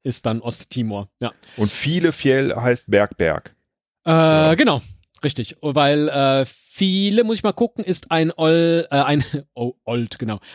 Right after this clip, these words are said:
Speaker 1: Ein altnorwegisches, äh, Wort und, äh,
Speaker 2: Ah.
Speaker 1: Fiel kommt
Speaker 2: Fiel
Speaker 1: dann
Speaker 2: heißt
Speaker 1: irgendwie
Speaker 2: Berg.
Speaker 1: aus, genau, richtig.
Speaker 2: Das weiß ich, ja.
Speaker 1: Ja. Deswegen ist dann, ähm, tatsächlich, also, äh,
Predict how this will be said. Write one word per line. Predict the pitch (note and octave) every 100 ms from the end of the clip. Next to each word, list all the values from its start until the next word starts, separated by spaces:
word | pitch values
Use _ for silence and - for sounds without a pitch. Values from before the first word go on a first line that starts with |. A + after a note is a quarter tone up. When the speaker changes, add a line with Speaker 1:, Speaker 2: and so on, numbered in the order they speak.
| -
Speaker 1:
Ein | C3+ D3
altnorwegisches, | D#3 D3 C3+ D#3 E3+ G3+ - - -
äh, | - G3 F3
Wort | F3+ A3+ D4+ -
und, | F#3 F#3 F#3
äh, | -
Speaker 2:
Ah. | - A#2+ B2+ E2+
Speaker 1:
Fiel | D#3+ C#3 D3+ G3 G#3+ G#3
kommt | G3
Speaker 2:
Fiel | F3
Speaker 1:
dann | E3+
Speaker 2:
heißt | F3+
Speaker 1:
irgendwie | F3 F#3
Speaker 2:
Berg. | E3+
Speaker 1:
aus, | D3+ -
genau, | - F#2+ _ -
richtig. | G#2+ - _ _
Speaker 2:
Das | - -
weiß | F2+ E2 D#2+
ich, | F#2 -
ja. | F2+ - _ _ _
Speaker 1:
Ja. | - _
Deswegen | D#3 D#3+ F3 E3+
ist | D3
dann, | C#3+ C#3+ B2+
ähm, | B2+ C3+
tatsächlich, | D3 D#3+ D#3 D#3 C3+
also, | C3
äh, | B2 C3+